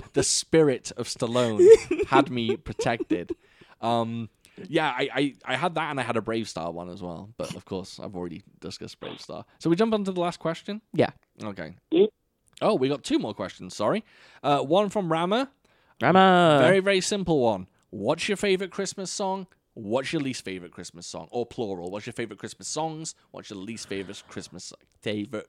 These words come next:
Speaker 2: Christmas songs?
Speaker 1: I will answer. Uh, so
Speaker 2: If you say Mariah Carey, I'm booting you out the window.
Speaker 1: It's not. My
Speaker 2: Okay.
Speaker 1: favorite is still,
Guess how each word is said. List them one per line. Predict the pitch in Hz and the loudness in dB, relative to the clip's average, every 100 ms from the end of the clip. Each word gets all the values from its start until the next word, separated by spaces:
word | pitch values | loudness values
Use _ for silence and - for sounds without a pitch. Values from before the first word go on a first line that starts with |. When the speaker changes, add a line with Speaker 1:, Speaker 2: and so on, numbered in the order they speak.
| _ | _
Speaker 2:
Christmas | - - - 92 - | -10 -10 -12 -14 -14
songs? | - 95 - - - - _ _ | -8 -8 -8 -14 -20 -20 _ _
Speaker 1:
I | 160 185 | 6 8
will | 208 202 | 10 8
answer. | 170 185 190 165 139 | 6 2 -2 -2 -2
Uh, | 135 135 131 - - | -2 -2 -2 -6 -6
so | - 180 160 165 156 147 - | 2 6 8 8 6 4 -4
Speaker 2:
If | 117 | -4
you | 135 | 0
say | 185 | 0
Mariah | 175 165 160 | 0 0 -2
Carey, | 131 143 160 147 | -2 -2 0 -2
I'm | 123 - | -4 0
booting | 139 127 127 | 0 2 0
you | 117 | 0
out | 104 98 | 0 0
the | |
window. | 104 90 85 113 | -4 -4 -6 0
Speaker 1:
It's | 185 185 | -2 0
not. | 170 123 - | 0 0 -2
My | 165 170 | 0 2
Speaker 2:
Okay. | 226 165 | 2 2
Speaker 1:
favorite | 220 226 240 226 _ - | 2 4 2 2 _ -4
is | 175 - | -4 -4
still, | - 170 170 165 156 - | -6 -2 0 -2 -4 -8